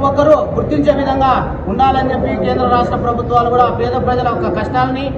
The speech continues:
ఇబ్బందుల్ని గుర్తించే విధంగా చర్యలు తీసుకోవాలి. ఎక్కడ చూసినా ఈరోజు మహిళల పైన జరుగుతూ ఉన్నాయి.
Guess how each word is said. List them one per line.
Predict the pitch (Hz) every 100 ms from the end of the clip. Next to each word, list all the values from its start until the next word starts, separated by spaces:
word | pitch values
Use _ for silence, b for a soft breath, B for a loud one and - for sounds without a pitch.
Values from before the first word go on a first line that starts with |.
| - - 208
ఇబ్బందుల్ని | 269 277 277 277 269
గుర్తించే | 240 269 262 247
విధంగా | 247 247 247 240 190 190 -
చర్యలు | 190 285 -
తీసుకోవాలి. | 285 - 277 269 277 302 294 - - - - 214
ఎక్కడ | 247 269
చూసినా | 269 277 269 262
ఈరోజు | 269 277 294 190 - - 185
మహిళల | 220 262 269
పైన | 277 269 262
జరుగుతూ | 262 269 269
ఉన్నాయి. | 269 262